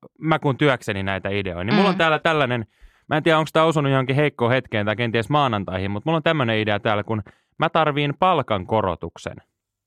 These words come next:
Speaker 1: Ja,
Speaker 2: Joo,
Speaker 1: ja
Speaker 2: ja
Speaker 1: täällä on,
Speaker 2: siis
Speaker 1: täällä on sit myös, että,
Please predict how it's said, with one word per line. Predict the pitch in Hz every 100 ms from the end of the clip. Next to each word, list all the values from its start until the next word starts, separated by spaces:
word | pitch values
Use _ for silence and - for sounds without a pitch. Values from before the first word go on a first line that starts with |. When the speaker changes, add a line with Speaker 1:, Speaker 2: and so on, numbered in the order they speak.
| _ _ _ _ _ _ _ _ _ _ _ -
Speaker 1:
Ja, | 117 113 -
Speaker 2:
Joo, | 180 165 165 175
Speaker 1:
ja | 139
Speaker 2:
ja | 180 175
Speaker 1:
täällä | 156
on, | 147
Speaker 2:
siis | 170
Speaker 1:
täällä | - 151
on | 147
sit | 143 135
myös, | 160 151 -
että, | 135 - 135